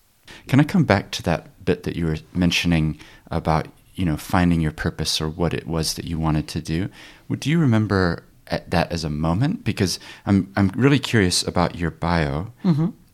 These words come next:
Speaker 1: At the very end, I love this part,
Speaker 2: Mm-hmm.
Speaker 1: and you know what I'm about to say.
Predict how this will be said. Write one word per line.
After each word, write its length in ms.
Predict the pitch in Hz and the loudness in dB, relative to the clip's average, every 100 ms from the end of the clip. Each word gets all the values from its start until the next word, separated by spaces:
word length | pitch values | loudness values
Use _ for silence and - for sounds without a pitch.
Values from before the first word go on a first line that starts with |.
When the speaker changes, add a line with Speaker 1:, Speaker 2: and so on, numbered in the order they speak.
| - | -4
Speaker 1:
At 140 | 98 - | -4 -2
the 60 | |
very 340 | 90 107 120 - | 0 4 4 4
end, 300 | 98 85 - | 4 4 2
I 60 | 85 | -2
love 360 | 85 92 95 - | -2 0 -2 -2
this 220 | 80 - | -4 -4
part, 420 | - - 80 - - | -6 -8 -6 -6 -4
Speaker 2:
Mm-hmm. 220 | 180 160 190 - | -2 -2 -2 -8
Speaker 1:
and 160 | - 85 | -2 2
you 60 | 87 | 4
know 100 | 95 | 4
what 100 | 90 | 4
I'm 120 | 85 | 2
about 160 | - | 0
to 60 | - | -4
say. 280 | - 92 | 0 0